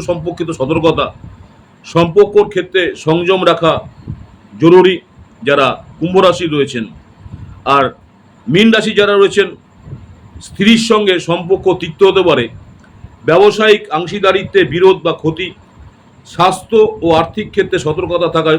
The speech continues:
প্রয়োজন। ধৈর্য এবং সংযম বজায় রাখা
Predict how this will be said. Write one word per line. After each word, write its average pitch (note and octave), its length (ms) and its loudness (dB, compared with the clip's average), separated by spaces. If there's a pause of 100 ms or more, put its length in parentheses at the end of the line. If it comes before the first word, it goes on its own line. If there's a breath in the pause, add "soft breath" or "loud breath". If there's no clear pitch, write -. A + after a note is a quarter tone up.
প্রয়োজন। E3 320 2 (1040)
ধৈর্য F3 280 2 (160)
এবং F#3+ 120 -2 (140)
সংযম E3 380 -2 (1700)
বজায় F3+ 340 4
রাখা E3+ 180 -4